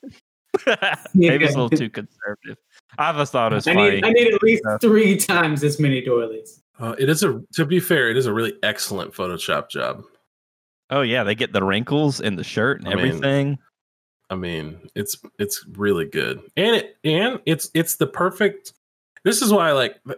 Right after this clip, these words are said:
Speaker 3: <sighs> I get frustrated with them, 'cause when they make the really stupid,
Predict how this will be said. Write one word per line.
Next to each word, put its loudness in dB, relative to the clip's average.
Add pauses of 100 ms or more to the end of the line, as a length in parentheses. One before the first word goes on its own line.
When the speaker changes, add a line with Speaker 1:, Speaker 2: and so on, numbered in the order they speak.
(220)
Speaker 3:
<sighs> -18
I -6
get -4
frustrated 0
with -4
them, -2
'cause -12
when -4
they -4
make -6
the -4
really -4
stupid, -4